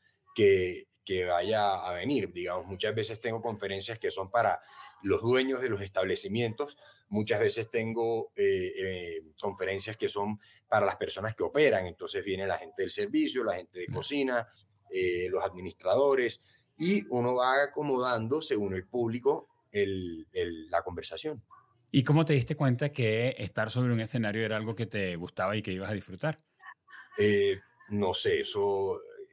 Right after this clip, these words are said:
Speaker 1: eh, básicamente algo que me tocó, o sea,
Speaker 2: Vino la oportunidad y tú dijiste,
Speaker 1: vino la
Speaker 2: "También,
Speaker 1: oportunidad.
Speaker 2: sí, vamos a hacerlo", y ya.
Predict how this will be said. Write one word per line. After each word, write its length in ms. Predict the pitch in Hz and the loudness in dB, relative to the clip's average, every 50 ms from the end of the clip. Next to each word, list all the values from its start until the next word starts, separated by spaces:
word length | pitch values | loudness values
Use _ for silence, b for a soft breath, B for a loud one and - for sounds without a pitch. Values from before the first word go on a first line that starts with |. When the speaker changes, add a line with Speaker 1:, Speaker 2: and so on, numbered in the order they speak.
| - - - | -18 -8 -4
Speaker 1:
eh, 180 | 110 104 95 95 | -2 0 0 0
básicamente 680 | 92 73 - - - 110 117 107 95 90 90 - 92 | 0 -2 -2 -2 -4 -2 -2 -2 -2 -2 -4 -4 -4
algo 200 | 98 104 110 120 | -2 -2 -2 -4
que 100 | 120 131 110 | -4 -4 -4
me 120 | 92 82 | -4 -6
tocó, 440 | - - - - 120 120 - - _ _ _ | -8 -10 -8 -4 -2 -2 -2 -4 _ _ _
o 40 | - | -10
sea, 180 | - - 80 - | -4 0 4 6
Speaker 2:
Vino 200 | 123 139 156 175 | 8 8 8 8
la 80 | 196 175 | 6 6
oportunidad 600 | - 165 147 139 139 127 120 123 135 151 190 220 | 4 2 2 4 4 6 6 6 6 6 6 4
y 100 | 190 147 | 4 4
tú 80 | 151 | 4
dijiste, 380 | 156 143 160 160 147 - 175 151 - - _ _ - | 6 6 6 6 4 2 0 -2 -2 -6 _ _ 0
Speaker 1:
vino 280 | - 113 117 117 120 | 2 6 6 8 8
la 60 | 127 | 8
Speaker 2:
"También, 20 | 135 | 6
Speaker 1:
oportunidad. 260 | 147 156 156 - - | 6 6 4 2 0
Speaker 2:
sí, 400 | - - - 139 139 151 175 196 | -2 0 2 4 4 4 4 2
vamos 260 | 196 156 156 165 160 170 | 2 0 0 0 0 0
a 40 | |
hacerlo", 380 | 160 - 175 175 175 180 208 208 | 0 0 0 0 0 0 0 0
y 60 | 160 117 | 0 0
ya. 180 | 87 71 - | -2 -4 -10